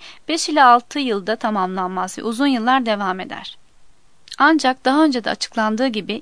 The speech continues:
ilk beş ile altı yıldaki gelişim ile bu yaşlarda yaşananlar ileriki yaşlarda sürecek gelişimin temelini oluşturur.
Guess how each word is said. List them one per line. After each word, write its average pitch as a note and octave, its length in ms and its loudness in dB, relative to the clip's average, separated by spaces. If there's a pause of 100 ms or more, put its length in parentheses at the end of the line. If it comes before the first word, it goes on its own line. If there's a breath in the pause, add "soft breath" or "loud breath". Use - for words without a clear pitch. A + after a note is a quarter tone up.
ilk C#4+ 300 -4
beş D4 200 -2
ile A3 120 2
altı G#3 320 4
yıldaki G3+ 420 -4
gelişim G#3 360 -2
ile G3+ 240 -6
bu B3+ 60 -2
yaşlarda A#3+ 480 2
yaşananlar F#3+ 680 -4 (280 loud breath)
ileriki D4 380 -4
yaşlarda A3+ 460 -2
sürecek G#3+ 460 -6
gelişimin C4 420 -4
temelini G#3+ 440 -4
oluşturur. - 560 -12